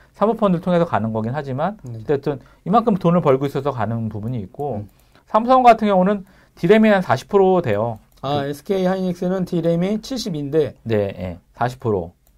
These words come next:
Speaker 2: 어, 나머지는
Speaker 1: 플래시,
Speaker 2: 플래시.
Speaker 1: 랜-, 낸드 플래시. 근데
Speaker 2: 어.
Speaker 1: 뭐 스토리지나 이런 쪽에 낸드 플래시 엄청나게 늘어나고
Speaker 2: 그렇죠,
Speaker 1: 있고
Speaker 2: 그렇죠.
Speaker 1: 스마트폰 많이 늘어나고
Speaker 2: 네,
Speaker 1: 있으니까.
Speaker 2: 요즘 스토리지 업체들 만나면
Speaker 1: 예, 예,
Speaker 2: 올
Speaker 1: 예.
Speaker 2: 플래시 세대다.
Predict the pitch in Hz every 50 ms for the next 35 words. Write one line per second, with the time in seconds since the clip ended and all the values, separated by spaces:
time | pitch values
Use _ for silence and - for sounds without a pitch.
0 | _ - 113 113 113 110 110 117 117 110 95 _ _ _ _ _ 139 156 170 180
1 | 185 180 170 170 170 165 175 185 220 220 - _ _ _ _ _ _ _ _ _
2 | _ _ _ _ 214 220 208 208 - 113 98 90 - 180 175 123 127 - - 117
3 | 127 135 139 143 - - 139 120 104 - - 92 87 104 110 120 151 139 131 123
4 | 123 123 123 110 - - _ _ - _ _ _ - - 233 233 233 214 208 190
5 | 190 175 156 151 151 - 156 139 143 139 123 120 123 135 127 - 156 143 135 -
6 | - 120 101 113 143 156 - - 175 165 156 143 139 120 113 117 123 127 123 -
7 | - 170 160 160 139 123 123 127 120 147 147 151 - - - 147 135 120 117 120
8 | 110 113 120 120 120 113 101 95 - - 170 175 175 170 165 170 170 - - 214
9 | 196 180 190 180 185 175 165 165 156 160 160 156 156 147 120 117 117 - 160 208
10 | 208 214 220 220 208 190 185 165 190 185 175 170 135 120 110 107